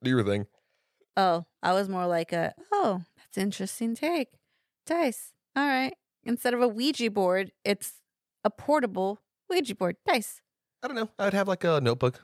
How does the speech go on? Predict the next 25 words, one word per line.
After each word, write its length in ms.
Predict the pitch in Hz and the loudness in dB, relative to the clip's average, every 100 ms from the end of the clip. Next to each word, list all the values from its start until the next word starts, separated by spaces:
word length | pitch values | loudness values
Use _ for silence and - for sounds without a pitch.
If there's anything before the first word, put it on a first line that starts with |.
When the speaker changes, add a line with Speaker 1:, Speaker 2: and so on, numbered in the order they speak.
| - | 4
Speaker 1:
<laughs> 80 | |
a 540 | 247 - - 214 - 135 | 6 6 4 -2 -2 -2
notepad. 400 | 143 135 131 117 - _ _ _ _ _ _ _ _ | -2 -2 -4 -6 -10 _ _ _ _ _ _ _ _
Speaker 2:
Why? 400 | 214 202 220 180 - _ _ _ _ _ - | -2 0 0 0 -8 _ _ _ _ _ -12
Speaker 1:
Why 240 | 107 120 | -2 -2
dice? 480 | 113 139 123 - - _ _ _ _ _ - - - _ - | -2 -4 -6 -8 -12 _ _ _ _ _ -20 -20 -20 _ 0
But 80 | |
he 80 | 156 | 4
also 220 | 170 170 | 4 4
answers, 280 | 113 110 - 107 | 2 0 0 -2
he's 120 | 98 | 0
like, 160 | 87 - _ | 0 -2 _
"Look, 200 | 104 - | -6 -4
it's 100 | 92 | -4
not 120 | 107 | -2
an 80 | 101 | -2
exact 400 | 92 87 90 85 | -4 -2 -2 -2
science. 440 | - 85 85 78 - | -2 0 -2 -4 -6
Sorry, 200 | 82 - | -2 0
Speaker 2:
Yeah. 260 | 165 147 - | 0 0 -4
Speaker 1:
guys." 220 | - - _ _ | -12 -20 _ _
They're 80 | - | -4
Speaker 2:
So 80 | - | 0
Speaker 1:
contacting 480 | 110 - 104 - 98 | 0 0 -4 -4 -6
Elise. 360 | 80 - - | -8 -10 -20